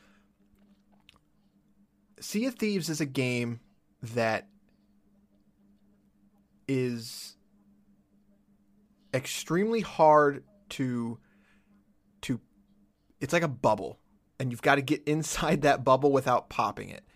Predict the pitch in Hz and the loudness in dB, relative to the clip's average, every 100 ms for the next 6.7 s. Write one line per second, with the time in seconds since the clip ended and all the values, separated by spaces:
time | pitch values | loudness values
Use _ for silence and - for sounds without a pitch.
0 | _ - 113 147 165 160 160 160 151 135 | _ -12 0 2 2 -2 -4 -6 -4 -4
1 | - 160 175 226 226 _ _ _ - 139 | 2 2 4 4 2 _ _ _ 0 2
2 | 135 151 131 139 120 104 90 76 - - | 4 2 2 2 2 0 -8 -12 -14 -18
3 | _ - 120 127 190 233 226 226 208 165 | _ -10 -6 -4 -2 0 0 0 -2 -2
4 | 139 214 233 214 214 170 175 156 113 87 | 4 6 6 6 4 6 4 4 0 -6
5 | - _ _ _ _ _ _ 135 123 135 | -14 _ _ _ _ _ _ -2 2 6
6 | 170 - 180 151 117 73 | 6 6 6 6 2 -10